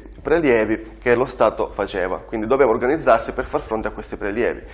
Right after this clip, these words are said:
prevederlo già prima. No, s-, lui cosa ha fatto, Raffo? Ha smantellato completamente l'ufficio finanziario. Avevamo un, una,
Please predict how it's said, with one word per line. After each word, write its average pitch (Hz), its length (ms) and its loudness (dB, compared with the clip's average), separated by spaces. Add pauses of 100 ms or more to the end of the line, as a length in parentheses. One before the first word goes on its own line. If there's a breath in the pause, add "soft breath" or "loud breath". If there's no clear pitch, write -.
(260 loud breath)
prevederlo 110 480 2
già 101 140 -4
prima. 104 300 -4 (200 loud breath)
No, 180 300 6
s-, - 300 -6
lui 175 220 4
cosa 120 200 2
ha 117 40 -2
fatto, 98 420 0
Raffo? 92 380 -4 (280 loud breath)
Ha 165 140 6
smantellato 180 760 4
completamente 139 640 0
l'ufficio 107 360 -4
finanziario. - 720 -8 (760 loud breath)
Avevamo 156 360 6
un, 127 120 4
una, 127 720 6